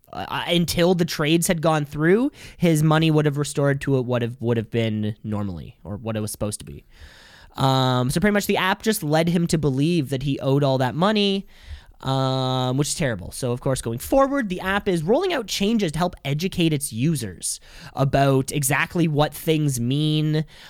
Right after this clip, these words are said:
um, more F A Qs, more ability to talk to people about questions they might have,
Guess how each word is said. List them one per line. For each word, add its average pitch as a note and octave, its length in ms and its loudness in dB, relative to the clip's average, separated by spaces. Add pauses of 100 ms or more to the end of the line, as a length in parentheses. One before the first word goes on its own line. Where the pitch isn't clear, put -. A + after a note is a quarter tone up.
(120)
um, B2+ 880 2
more C#3+ 380 2
F D#3+ 240 -2
A D3+ 160 2
Qs, C#3+ 680 2
more C#3 220 0
ability C3+ 480 0
to C3 160 -2
talk - 520 -4
to C#3 320 2
people C#3 420 -2
about C3 240 0
questions C3+ 400 -4
they B2+ 100 -2
might B2 220 -4
have, E3 580 0